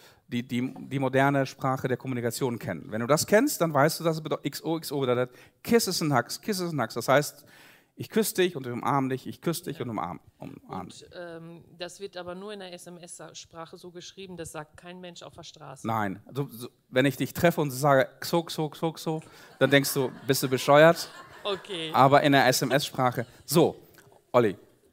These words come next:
Speaker 1: wir haben jetzt diesen Eva-Geschichte ganz, ganz schnell im Schnellgang gemacht. Entdecken, verstehen, anwenden. Hast du den Text jetzt gut verstanden, worum es geht?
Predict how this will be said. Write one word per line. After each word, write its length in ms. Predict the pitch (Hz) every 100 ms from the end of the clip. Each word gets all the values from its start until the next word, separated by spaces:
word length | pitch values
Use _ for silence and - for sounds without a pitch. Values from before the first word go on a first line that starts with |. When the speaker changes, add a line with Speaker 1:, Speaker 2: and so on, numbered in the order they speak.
| _ _ _ _
Speaker 1:
wir 160 | 135 143
haben 140 | 156
jetzt 160 | 151 156
diesen 260 | 143 139 _
Eva-Geschichte 1000 | 151 165 185 190 185 156 151 - 175 170
ganz, 300 | 151 151 180
ganz 220 | - 170 -
schnell 140 | 156
im 160 | 151 147 -
Schnellgang 400 | - 151 131 120
gemacht. 420 | 104 95 117 - -
Entdecken, 480 | - 120 120 151 170
verstehen, 560 | - 135 - 143 139 143
anwenden. 680 | 120 127 104 90 - - _ _ _ _ _ _ _
Hast 200 | 139 147
du 60 | 156
den 120 | 147
Text 300 | 165 165 -
jetzt 400 | 151 147 - -
gut 180 | 143 165
verstanden, 560 | 170 - 135 101 82 104
worum 200 | 110 113
es 120 | -
geht? 320 | 98 87 -